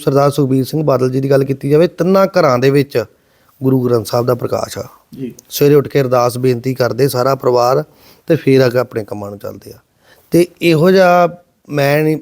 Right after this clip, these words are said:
Speaker 1: ਮੇਰਾ ਦਿਲ ਇਹ ਨਹੀਂ ਕਹਿੰਦਾ, ਮਤਲਬ ਇਹੋ ਜਿਹਾ ਬੰਦਾ ਕੋਈ ਸੋਚ ਸਕਦਾ। ਇਹ ਤੁਸੀਂ ਵੇਖੋ ਜੀ,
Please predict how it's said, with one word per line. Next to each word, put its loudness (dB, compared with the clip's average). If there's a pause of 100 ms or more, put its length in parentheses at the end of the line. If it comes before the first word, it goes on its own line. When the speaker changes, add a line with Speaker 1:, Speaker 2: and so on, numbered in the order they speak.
Speaker 1:
ਮੇਰਾ 2
ਦਿਲ 2
ਇਹ 0
ਨਹੀਂ -2
ਕਹਿੰਦਾ, -2
ਮਤਲਬ -4
ਇਹੋ 0
ਜਿਹਾ 0
ਬੰਦਾ -2
ਕੋਈ -6
ਸੋਚ -4
ਸਕਦਾ। -2 (440)
ਇਹ 2
ਤੁਸੀਂ -2
ਵੇਖੋ 2
ਜੀ, -2